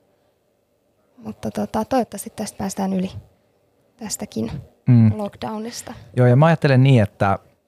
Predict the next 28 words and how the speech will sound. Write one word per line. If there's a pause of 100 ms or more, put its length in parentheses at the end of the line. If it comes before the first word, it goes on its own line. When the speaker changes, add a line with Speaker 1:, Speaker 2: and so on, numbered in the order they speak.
(380)
Speaker 2:
kukaan
ei (240)
vie
tätä (400)
ammattitaitoa
kuitenkaan
meiltä
keneltäkään
pois,
ja (120)
Speaker 1:
Mm. (760)
Speaker 2:
laitteet
ei
viedä
minnekään (500)
pois,
eikä, (300)
eikä
nämä
kiinteistötkään
ole
mihinkään
katoamassa,
eikä (760)
Speaker 1:
Mm.
Speaker 2:
jos
nyt
jotkut,